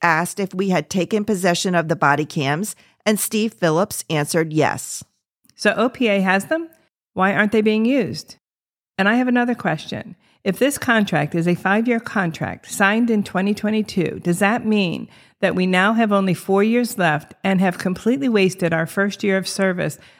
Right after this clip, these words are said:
Speaker 2: by not using the body cams as of today?
Speaker 1: Well, that's the million-dollar question. Well, actually, it's the thirty thousand dollar a year question, and I did ask that.
Speaker 2: Okay, so what did you find out?
Speaker 1: Well, not much.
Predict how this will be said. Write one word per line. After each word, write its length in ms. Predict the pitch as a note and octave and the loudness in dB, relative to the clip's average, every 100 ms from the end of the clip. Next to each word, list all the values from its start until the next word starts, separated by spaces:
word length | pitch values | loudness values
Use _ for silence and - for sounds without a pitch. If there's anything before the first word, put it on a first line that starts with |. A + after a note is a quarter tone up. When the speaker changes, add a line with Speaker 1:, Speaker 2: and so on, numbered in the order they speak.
| - | -4
Speaker 2:
by 140 | F#3+ | 0
not 260 | F#3 G3 - | 2 2 2
using 300 | G#3+ G#3 G3+ | 0 2 2
the 80 | F3 | 2
body 240 | D#3+ F#3 | 2 0
cams 400 | - G3+ G3+ G3 | 0 0 0 0
as 180 | F3+ F#3+ | 0 -2
of 100 | F#3+ | -4
today? 380 | F#3+ F3 G3 B3 _ _ _ A3+ | -2 0 -2 -4 _ _ _ 0
Speaker 1:
Well, 280 | A#3 A#3+ | 2 4
that's 260 | A3+ A3+ - | 4 0 0
the 160 | A3 F#3+ | -2 0
million-dollar 640 | G#3 A3 G3+ G3 F3 E3 | 2 2 0 2 2 2
question. 600 | - G#3 F3+ - C3 B2 | 0 0 0 -4 -8 -6
Well, 200 | - G3 - | -2 -2 2
actually, 420 | B3 - C4 B3 | 0 0 -4 -2
it's 200 | G3+ - | -4 -2
the 160 | A3 G#3 | -2 -2
thirty 320 | A#3 A3 G#3 | -2 -2 0
thousand 400 | A3 G3+ F#3+ F3+ | 0 0 0 2
dollar 340 | E3 D#3+ D3+ | 2 2 2
a 80 | D3+ | -2
year 260 | F3 B3+ A#3+ | 0 0 0
question, 800 | - C#3+ D#3 - C#3+ C3 D#3 - E3+ | 0 0 0 -4 -2 -2 -4 -6 -2
and 140 | D3+ | 0
I 140 | D3 | 0
did 240 | D#3 F#3+ G3+ | 0 0 2
ask 500 | D3+ D#3+ - - - | 2 2 -4 -10 -6
that. 320 | A#2 D2 - _ _ _ | -2 -2 -4 _ _ _
Speaker 2:
Okay, 440 | - - F3+ D3+ F3 | -4 0 0 0 -4
so 160 | - | -4
what 100 | F#3+ | -4
did 160 | F3+ F#3 | -2 -4
you 60 | F3 | -4
find 260 | E3 D#3+ | -4 -4
out? 220 | D#3+ D#3+ - _ | -4 -6 -12 _
Speaker 1:
Well, 420 | F#3 G3 A3 G#3+ - | -2 2 2 0 -6
not 240 | F#3+ F3 - | 0 0 2
much. 460 | - _ - - | -4 _ -12 -12